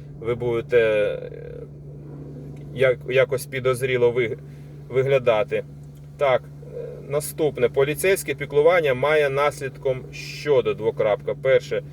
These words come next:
Осіб, зазначених у пункту один частини першої цієї статті, передбачення батькам, а, передання батькам або усиновителям, опікунам, піклувальникам, органам опіки і пік-, піклування. Друге. Осіб, зазначених у пунктах два і три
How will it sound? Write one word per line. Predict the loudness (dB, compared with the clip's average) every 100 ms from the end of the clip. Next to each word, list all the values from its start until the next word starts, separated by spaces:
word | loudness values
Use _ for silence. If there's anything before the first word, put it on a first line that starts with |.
| -16 -16 -14 0
Осіб, | 0 0 -2 -2
зазначених | 2 4 4 4 2 0
у | -4
пункту | 0 0 2 4
один | 6 4 0
частини | -4 -2 -4 -2
першої | 0 0 -2
цієї | -6 -6 -6
статті, | -6 -8 -6 -8 -10 -18 -18 -4
передбачення | 2 4 4 4 4 2 -2
батькам, | 2 0 0 -20 -2 0 2 -2 -12 -20 -20 -20 -18 -16 -14 -4
а, | -2
передання | 2 2 4 2 4 4
батькам | 2 0 2 2 2 0 -8 0
або | 0 4 4 6 2
усиновителям, | -4 -4 0 2 4 2 2 2 2
опікунам, | 0 0 -4 -2 0 2 0 0 -8 -12 -12 -12 -12 -14 -16 -14
піклувальникам, | -8 -4 0 4 4 4 2 0 2
органам | 2 2 0 0
опіки | 0 -4 -8 -6 -6
і |
пік-, | -6 -10 -10 -14 -14 -10
піклування. | -10 -2 0 4 4 4 0 -4
Друге. | -2 0 6 6
Осіб, | 6 2 -6 -4
зазначених | -2 0 -2 -2 -4
у | -4
пунктах | -4 -4 0 0 0
два | 0 6
і | 6
три | 4 0 0